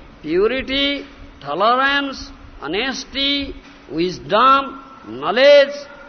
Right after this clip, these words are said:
religiousness, these are the qualities by which Brahmanas work। The Brahminical character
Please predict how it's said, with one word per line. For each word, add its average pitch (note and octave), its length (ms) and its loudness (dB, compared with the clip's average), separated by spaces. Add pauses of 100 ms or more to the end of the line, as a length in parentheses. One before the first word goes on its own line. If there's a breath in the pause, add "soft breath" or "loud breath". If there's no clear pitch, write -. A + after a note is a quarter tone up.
religiousness, G#3+ 800 -4 (320)
these A3+ 180 -6
are A#3 240 2
the G#3 100 -6
qualities G#3 560 -2 (360)
by F3 140 -6
which G3+ 340 -4
Brahmanas G#3 500 -2
work। D3 240 -6 (380)
The - 60 -20
Brahminical C4 600 -2 (120)
character G3 560 -2